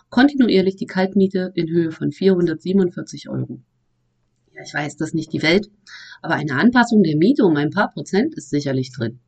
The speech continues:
Ein sehr lieb gemeinter Hinweis von mir, der dir vorab schon etwas abfangen soll. Im Mietvertrag wurde die Wohnfläche mit fünfundsiebzig Quadratmeter angegeben. Wir haben aber auch eine Wohnflächenberechnung vorliegen,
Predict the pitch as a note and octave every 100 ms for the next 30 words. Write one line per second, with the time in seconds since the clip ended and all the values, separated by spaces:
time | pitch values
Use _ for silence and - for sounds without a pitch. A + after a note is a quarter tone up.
0 | _ _ _ - - _ - D3 F3+ G#3
1 | G#3+ - F#3+ E3 E3 E3+ F3+ E3 D#3 D3
2 | C#3+ D3+ F3+ F#3+ _ - _ E3+ F3+ F3
3 | A3+ A#3 G3 - F#3 F#3 - - - F#3+
4 | - D3 D3 C#3+ F3 - _ - - -
5 | - G3+ A3 C4 - F#3+ - F#3 G#3 G3
6 | G#3 G3 F#3 G3+ C4 G#3 G#3 G#3 G#3 F#3
7 | F3+ A3+ B3+ A3+ G#3+ F#3+ G3 F3+ D#3+ D3+
8 | D3+ C#3 C3 C#3+ C#3 B2+ C3 C3+ _ _
9 | _ _ _ _ _ _ D#3 E3 F3 D#3+
10 | D3+ E3 E3+ D#3+ D3 F3 A#3+ G3 D#3 C#3+
11 | C3+ C#3 - C#3 C#3 E3 E3 C#3+ F3